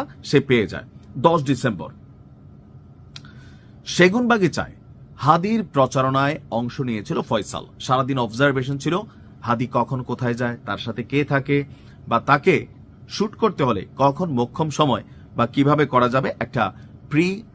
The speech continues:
রিভিউ কিন্তু ওই দিন ফয়সাল করে নিয়েছিল। এগারোই ডিসেম্বর মিশন বাস্তবায়নের প্রস্তুতি। নরসিংদী, সাভার, মানিকগঞ্জ সহ বিভিন্ন এলাকাকে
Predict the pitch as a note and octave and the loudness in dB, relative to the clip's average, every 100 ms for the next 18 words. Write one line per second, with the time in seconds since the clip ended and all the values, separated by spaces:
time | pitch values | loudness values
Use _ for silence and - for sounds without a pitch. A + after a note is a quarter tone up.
0 | G#2+ A2+ C3 E3 G3 F#3+ B2+ B2 G#2+ - | 0 2 4 2 2 2 0 0 -2 -4
1 | - - A#2 B2 A#2 A2+ A2+ A#2 A2 C3 | -14 -2 0 0 0 0 2 -2 2 2
2 | C#3 F#2+ E2+ A2 F2+ - - - - C#3+ | 2 0 -4 -6 -6 -8 -20 -20 -4 0
3 | C#3+ F#3 F#3+ A2+ G#2 B2 G2+ D#2+ B1+ - | 2 4 2 0 -2 -2 -2 -4 -12 -18
4 | - - - - - - - G#2+ C3 F#3 | -20 -20 -20 -20 -20 -20 -14 0 2 2
5 | G#3+ A#3 G#3 C#3+ B2+ - D3 B2 B2+ G3 | 4 4 4 4 2 0 0 0 0 -2
6 | - A2+ - - D#2 - - - - - | -2 -2 -2 -10 -12 -16 -20 -20 -20 -20
7 | - - A2+ C#3 E3+ - A3+ G#3+ G#3+ A3 | -20 -6 4 4 4 0 -2 0 -2 -2
8 | A3 - - C3+ C#3 D3 B2 - - A2+ | -4 -12 -2 2 2 4 2 0 -4 0
9 | C3+ G#3+ F#3+ F3+ F#3+ D3+ - A2 D3 A3+ | 2 0 -2 -2 -2 -2 -2 0 0 -2
10 | - - - F2+ D3 E3+ G#3+ G#3 F#3+ A2+ | -8 -20 -8 0 0 0 -6 -4 -4 0
11 | A#2 A#2 A#2 A2+ | 0 0 -4 -4